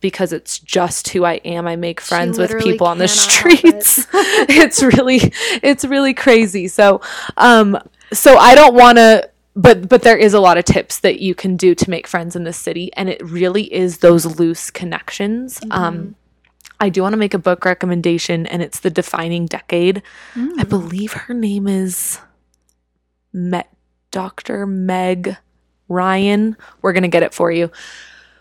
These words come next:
Speaker 1: But that was a really helpful book for me where she talked about the power of your loose ties.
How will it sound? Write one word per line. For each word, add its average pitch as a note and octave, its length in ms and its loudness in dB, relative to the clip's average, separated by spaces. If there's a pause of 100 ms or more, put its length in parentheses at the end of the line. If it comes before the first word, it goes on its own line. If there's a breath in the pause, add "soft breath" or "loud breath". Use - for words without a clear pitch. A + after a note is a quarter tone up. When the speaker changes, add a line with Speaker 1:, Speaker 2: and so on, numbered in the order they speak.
(140 soft breath)
Speaker 1:
But A#3 180 0
that G#3+ 220 -2
was D#4 160 -2
a F4+ 100 0
really G3+ 560 -2
helpful F#3+ 520 2
book E3+ 300 0
for G3 220 -4
me F3+ 340 -2
where E3+ 500 -2 (420)
she - 200 -2
talked - 320 0
about G3+ 240 0
the G3 80 -2
power E3+ 520 0
of E3+ 200 -6
your F3 180 0
loose E3+ 480 -6
ties. - 680 -4